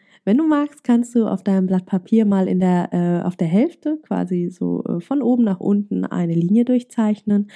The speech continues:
und, äh, links Red Flags und rec-, rechts Green Flags hinschreiben. So. Red Flags, ähm,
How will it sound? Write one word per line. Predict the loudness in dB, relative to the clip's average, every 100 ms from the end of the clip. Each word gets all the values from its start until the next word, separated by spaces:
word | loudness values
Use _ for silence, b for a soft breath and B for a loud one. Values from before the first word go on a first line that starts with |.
| B B
und, | -4 -2 -2 -2
äh, | -2 2
links | 2 4 4 0 -4 _ B B
Red | 0 2 2 -2
Flags | 0 0 0 -4
und | -4
rec-, | 0 0 0 -4 -8
rechts | 0 0 0 -6 -12
Green | -2 2 2
Flags | 0 -6 -10 -10 -20 -20 _ _
hinschreiben. | -6 -6 -6 -8 -8 -8 -10 -14 _ _ b b b
So. | _ 0 0 0 -8 _ _ _ _ _ _ _ _ -4
Red | 0 2 0
Flags, | -4 -4 -4 -8 -6
ähm, | -2 -2 -2 -6